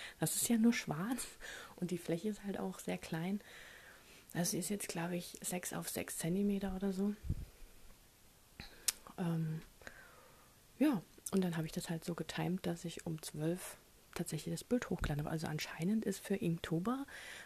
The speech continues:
so kurz vor zwölf die beste, also kurz vor zwölf Uhr mittags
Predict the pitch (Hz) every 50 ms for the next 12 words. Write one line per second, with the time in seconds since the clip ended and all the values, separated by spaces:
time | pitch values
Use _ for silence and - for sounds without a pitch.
0 | - - - 185 - - 233 240 240 - - 190 180 - - - 165 190 208 -
1 | - 185 165 - 170 170 - - - - 220 214 208 202 - - - - - 165
2 | 156 156 - - - - - 285 285 - - 247 220 - - - 190 202 196 -
3 | - 180 160 175 196 - - 196 190 185 - - -